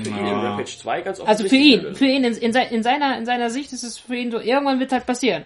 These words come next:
Speaker 3: Irgendwann, äh, ist, äh, wird doch mal einer auf die Idee kommen und dann, äh, dann die, die Argumente nur noch mit, äh, mit Kugeln, ähm, durch-
Speaker 2: Ja, aber er sagt ja auch, er sagt ja auch in Interviews oder auch die Filme haben ja stark diese,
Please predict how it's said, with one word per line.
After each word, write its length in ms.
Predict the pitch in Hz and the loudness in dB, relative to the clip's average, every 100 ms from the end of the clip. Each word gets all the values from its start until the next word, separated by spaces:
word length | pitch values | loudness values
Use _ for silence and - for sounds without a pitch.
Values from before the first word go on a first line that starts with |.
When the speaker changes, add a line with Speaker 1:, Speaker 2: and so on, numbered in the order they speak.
| - | -4
Speaker 3:
Irgendwann, 400 | 247 262 247 220 - | -2 0 -2 -4 -4
äh, 720 | 254 247 247 240 233 220 226 226 _ _ _ _ - | -2 0 2 0 0 -2 -6 -10 _ _ _ _ -4
ist, 140 | 226 | -2
äh, 680 | 233 196 214 220 214 208 202 | -2 0 4 4 4 2 -2
wird 180 | 247 254 | -4 -4
doch 120 | 220 | -4
mal 160 | 226 190 | -4 0
einer 220 | 233 220 | 0 0
auf 60 | |
die 120 | 226 202 | 0 -2
Idee 200 | 202 240 | -2 0
kommen 200 | 240 214 | 0 0
und 180 | 202 208 | 0 0
dann, 220 | 208 202 | 0 0
äh, 280 | 185 190 196 | 0 0 0
dann 280 | 196 208 190 | 0 -2 -2
die, 420 | 208 202 208 - - | -4 -2 -4 -6 -4
die 140 | 208 | 0
Argumente 400 | 202 208 202 208 | 0 0 -2 0
nur 120 | 202 | 0
noch 220 | 202 202 - | -2 -4 -4
mit, 300 | 202 196 - | -8 -8 -12
äh, 320 | 185 185 185 | -6 -4 -4
mit 160 | 185 - | -8 -4
Kugeln, 420 | 254 214 160 - _ _ _ _ _ _ | 0 2 0 -6 _ _ _ _ _ _
ähm, 340 | - 175 165 165 - | -6 -2 -2 -4 0
durch- 200 | 185 - - | 0 -2 -10
Speaker 2:
Ja, 100 | - | -2
aber 100 | - | 2
er 100 | 113 | 2
sagt 340 | 107 107 127 | 4 4 4
ja 100 | 139 | 2
auch, 260 | 123 123 - | 0 -2 -6
er 120 | - 104 | -10 -8
sagt 280 | 95 101 | -6 -6
ja 80 | 127 | -6
auch 120 | 123 | -4
in 100 | 117 | -2
Interviews 540 | 107 131 143 117 127 131 | -2 -2 -4 -4 -4 -4
oder 100 | 107 | -2
auch 160 | 101 104 | -2 -4
die 140 | 107 | -10
Filme 420 | 101 113 120 127 | -6 -2 0 0
haben 160 | 113 117 | 0 0
ja 100 | 107 | -2
stark 400 | - 107 110 117 | -4 -4 -4 -6
diese, 360 | 117 107 110 | -12 -10 -10